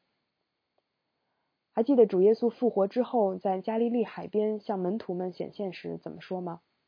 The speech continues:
他说：“小子，你们有吃的没有？”门徒们上了岸，就看见那里有炭火，上面有鱼，又有饼。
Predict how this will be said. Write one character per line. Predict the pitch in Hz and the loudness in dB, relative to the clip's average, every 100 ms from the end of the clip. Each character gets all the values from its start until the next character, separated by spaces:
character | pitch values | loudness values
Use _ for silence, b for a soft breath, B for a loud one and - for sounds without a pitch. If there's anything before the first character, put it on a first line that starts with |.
| _ _ _ _ _ _ | _ _ _ _ _ _
他 | - | -10
说 | 208 220 214 - _ _ _ _ _ _ _ | -2 0 0 -6 _ _ _ _ _ _ _
：“小 | 220 185 | 2 2
子， | 190 208 208 _ - | 4 0 0 _ -8
你 | 208 | -2
们 | 233 | 2
有 | 240 185 | 2 0
吃 | - 285 | -2 0
的 | 247 | 0
没 | 175 165 | -2 -6
有？” | - _ _ _ _ _ _ _ _ _ _ _ _ 220 | -12 _ _ _ _ _ _ _ _ _ _ _ _ 0
门 | 247 | 0
徒 | 269 | 2
们 | 254 247 | 2 2
上 | 277 233 | 0 0
了 | 214 | -2
岸， | 226 202 | -2 -4
就 | 196 196 | -4 -6
看 | - 233 196 | -4 -6 -4
见 | 190 170 _ | -4 -6 _
那 | 226 202 | -8 -2
里 | 220 | 0
有 | 208 | 0
炭 | - - 302 196 | -4 -6 -4 -4
火， | - - - _ _ _ _ _ | -8 -10 -12 _ _ _ _ _
上 | - 254 220 | -6 -4 -2
面 | 202 | 0
有 | 185 165 | 0 0
鱼， | 165 175 202 226 _ _ _ | -2 -2 -4 -8 _ _ _
又 | 220 202 | 0 2
有 | 185 | 2
饼。 | 202 185 147 | -2 -6 -10